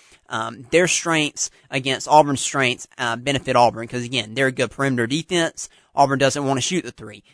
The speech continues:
so that's not a bad thing. They're weak in the paint. That's where Auburn wants to score. So Auburn, like I already mentioned, does not need to,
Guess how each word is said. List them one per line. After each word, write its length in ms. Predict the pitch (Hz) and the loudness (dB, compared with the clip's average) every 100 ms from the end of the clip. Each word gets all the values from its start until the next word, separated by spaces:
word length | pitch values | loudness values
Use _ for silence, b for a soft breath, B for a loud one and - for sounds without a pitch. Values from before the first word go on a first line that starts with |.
| b | b
so 100 | 123 | -4
that's 220 | 123 135 | -2 2
not 160 | 139 139 | 4 4
a 80 | |
bad 280 | 143 143 135 | 4 2 2
thing. 220 | - 104 | -4 -8
They're 140 | 113 107 | -6 -4
weak 240 | 131 131 | -4 -4
in 80 | 127 | -6
the 60 | 110 | -8
paint. 420 | 147 151 156 143 | -2 -2 -2 -4
That's 200 | 120 - | -6 -2
where 120 | 117 | 2
Auburn 260 | 123 117 120 | 2 0 -6
wants 160 | 117 | -8
to 80 | - | -12
score. 540 | - - 170 170 147 _ _ _ _ _ _ _ - | -10 0 4 4 2 _ _ _ _ _ _ _ -10
So 200 | - 135 | -6 4
Auburn, 320 | 156 151 147 | 6 6 4
like 220 | 135 135 | 2 2
I 20 | 139 | 6
already 260 | 147 143 | 6 6
mentioned, 380 | 139 165 - 131 B B | 4 0 0 -4 B B
does 180 | 127 - | -12 -4
not 340 | 135 135 139 | 2 2 2
need 220 | 143 135 127 | -2 -4 0
to, 180 | 123 | 0